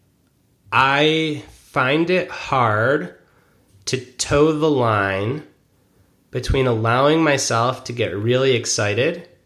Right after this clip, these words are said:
and enjoy the process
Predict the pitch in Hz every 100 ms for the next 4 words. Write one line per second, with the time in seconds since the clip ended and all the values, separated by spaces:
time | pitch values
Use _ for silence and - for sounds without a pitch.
0 | _ _ _ _ _ - 123 117 113 110
1 | 123 123 120 - 104 101 131 156 - -
2 | -